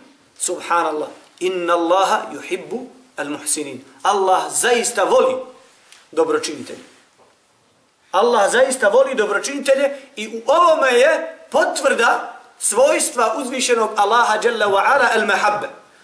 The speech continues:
ljubav. Odnosno da Allah jalla wa ala, jalla wa ala voli.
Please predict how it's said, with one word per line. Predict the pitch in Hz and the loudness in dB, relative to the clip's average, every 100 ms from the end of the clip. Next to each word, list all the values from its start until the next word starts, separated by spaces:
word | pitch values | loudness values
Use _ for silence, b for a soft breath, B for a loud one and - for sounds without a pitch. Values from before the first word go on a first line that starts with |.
| b | b
ljubav. | 175 233 226 151 - | 0 2 2 -2 -2
Odnosno | 254 311 294 247 233 | 0 0 0 0 0
da | 220 | 2
Allah | 226 262 247 214 | 2 4 2 2
jalla | 240 233 | 2 2
wa | 208 208 233 | 2 4 4
ala, | 254 262 - - - _ _ | 2 0 -4 -16 -20 _ _
jalla | 180 208 | -2 2
wa | 165 156 | 2 2
ala | 185 160 | 0 0
voli. | 123 | -2